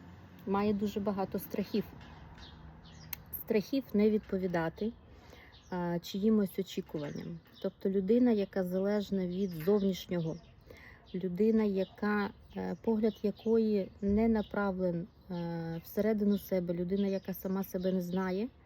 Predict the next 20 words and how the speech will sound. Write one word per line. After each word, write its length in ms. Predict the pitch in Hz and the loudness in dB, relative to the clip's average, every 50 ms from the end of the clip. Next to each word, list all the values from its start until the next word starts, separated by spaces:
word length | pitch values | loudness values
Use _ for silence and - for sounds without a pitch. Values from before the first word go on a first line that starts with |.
| - - - - - - - - - - | -20 -20 -20 -20 -20 -20 -20 -20 -10 -6
людина, 400 | 190 190 185 180 208 208 214 208 | -4 -2 0 2 2 4 4 2
яка 580 | 202 196 196 196 - - - 202 202 202 196 190 - - - - - - - - - - - | 2 0 -2 -4 -4 -4 -2 -2 0 0 -2 -2 -6 -10 -20 -20 -20 -20 -20 -20 -20 -12 -6
не 140 | - 190 185 | -4 -2 -2
знає, 340 | 185 - 208 214 220 220 208 | 0 0 2 2 2 2 0
що 240 | 202 - - - 214 | -2 -4 -4 -4 -4
таке 280 | - 214 196 - 202 | -2 -4 -4 -2 -4
бути 320 | 196 190 208 214 - - 190 | -4 -2 -4 -4 -4 -4 -6
щасливою 720 | - - - 185 - - 226 240 233 202 196 185 175 170 | -6 -8 -10 -8 -2 0 2 2 2 2 0 -2 -4 -4
і 80 | 170 175 | -6 -8
що 200 | - - - 196 | -8 -8 -6 -6
таке 280 | - 190 180 - 190 | -4 -6 -4 -4 -4
бути 280 | 180 175 185 190 - 180 | -4 -4 -4 -6 -6 -8
собою. 540 | - - - 175 170 165 170 160 156 156 156 - - - - - - - - - - - - - - - - - - - - - - - - - - - | -8 -8 -8 -6 -4 -2 -2 -2 -2 -4 -8 -12 -18 -20 -20 -20 -20 -20 -20 -20 -20 -20 -20 -20 -20 -20 -20 -20 -20 -20 -20 -20 -20 -20 -20 -20 -20 -14
Це, 460 | - - - 233 233 233 240 233 226 226 - - - - - - - - | -12 -4 0 2 2 4 4 2 2 0 -4 -8 -14 -20 -20 -14 -8 -6
е, 380 | 190 196 196 196 196 196 190 175 - - - - - - - - - - - - | -4 -2 -2 0 0 0 -2 -4 -6 -12 -20 -20 -20 -20 -20 -20 -20 -20 -10 -2
мова 280 | 202 220 240 240 240 | 0 2 2 2 0
про 200 | 233 - - 226 | -2 -4 -6 -6
те, 240 | - - 240 247 247 | -4 -2 0 0 0
що 560 | - - - - - - 233 220 220 214 208 202 - - - - - - - - - - - - - - - - - - - - - - | -2 -6 -14 -16 -4 0 0 2 4 2 2 0 -2 -8 -20 -20 -20 -20 -20 -20 -20 -20 -20 -20 -20 -20 -20 -20 -20 -20 -20 -20 -12 -8
якщо 680 | - 190 208 208 - - - - - 247 247 247 240 220 | -4 -4 -4 -4 -4 -8 -12 -4 0 2 2 2 2 0